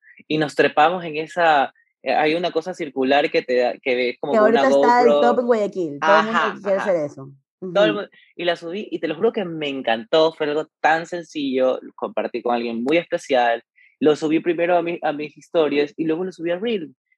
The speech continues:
Speaker 1: porque dije, "Me encanta", o sea, y mi cuenta ahorita está bloqueada porque estoy en unos proyectos con empresas, y digo como que, "No, esta parte de mi vida es mía".
Speaker 2: La
Speaker 1: O sea,
Speaker 2: quieres
Speaker 1: ya
Speaker 2: mantener en, en privado.
Speaker 1: basta,
Speaker 2: Ujú.
Speaker 1: ajá, y, y a nadie le interesa, o sea, ¿qué te interesa la vida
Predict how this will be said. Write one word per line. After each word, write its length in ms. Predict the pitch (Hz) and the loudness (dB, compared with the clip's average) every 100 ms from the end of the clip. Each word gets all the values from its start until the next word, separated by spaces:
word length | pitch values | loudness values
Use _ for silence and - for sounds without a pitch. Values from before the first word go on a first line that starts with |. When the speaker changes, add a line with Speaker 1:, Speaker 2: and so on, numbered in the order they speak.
| - | -10
Speaker 1:
porque 220 | 160 175 | -6 -2
dije, 220 | 175 180 | -2 -2
"Me 140 | 151 165 | -2 0
encanta", 600 | 165 - 240 247 160 123 | 0 2 4 4 4 2
o 40 | |
sea, 140 | 131 135 | 0 -4
y 60 | 139 | -4
mi 80 | |
cuenta 180 | 131 143 | -2 -2
ahorita 140 | 151 151 | -2 -4
está 140 | 151 | -4
bloqueada 460 | 147 156 135 127 127 | -2 -2 0 0 -2
porque 200 | 120 _ | -10 _
estoy 180 | - | -8
en 100 | 113 | -6
unos 220 | 107 117 - | -4 -8 -4
proyectos 520 | 123 120 101 - 123 | 0 0 0 -4 -6
con 160 | - 98 | -4 -6
empresas, 440 | 104 110 104 - 113 | -4 -2 -2 -2 -2
y 60 | |
digo 160 | 110 107 | 0 0
como 140 | 110 | -2
que, 120 | 101 101 | -2 -4
"No, 120 | 92 | -4
esta 180 | - - | -6 -4
parte 260 | 135 - | -2 -2
de 40 | 147 | -2
mi 80 | 131 | -2
vida 340 | 143 160 160 _ _ _ _ _ | 4 4 4 _ _ _ _ _
es 120 | - | -14
mía". 240 | 113 - - _ - | -10 -12 -14 _ -10
Speaker 2:
La 80 | 185 | -6
Speaker 1:
O 40 | |
sea, 160 | 180 113 | 0 2
Speaker 2:
quieres 80 | 113 | 4
Speaker 1:
ya 260 | 117 131 | 6 6
Speaker 2:
mantener 240 | 170 170 170 | 4 0 -6
en, 160 | 175 - 170 | -8 -6 -8
en 100 | 160 | -4
privado. 280 | 156 139 | -4 -2
Speaker 1:
basta, 460 | 123 127 113 165 160 | 2 2 2 -2 -10
Speaker 2:
Ujú. 220 | 165 165 | -8 -8
Speaker 1:
ajá, 300 | - - 95 - | -10 -8 -10 -8
y, 200 | 107 107 | -10 -6
y 200 | 139 - | -6 -6
a 100 | 127 | -8
nadie 220 | 139 156 160 | -6 -4 -4
le 80 | |
interesa, 480 | 139 123 120 92 - | -2 -2 -2 -2 -10
o 60 | 101 | -10
sea, 280 | 101 92 - - | -4 -4 -6 -6
¿qué 100 | 151 | -4
te 80 | 160 | -4
interesa 600 | 143 135 139 135 139 131 | 0 2 4 4 4 4
la 140 | 117 | 2
vida 260 | 120 123 120 | 0 0 0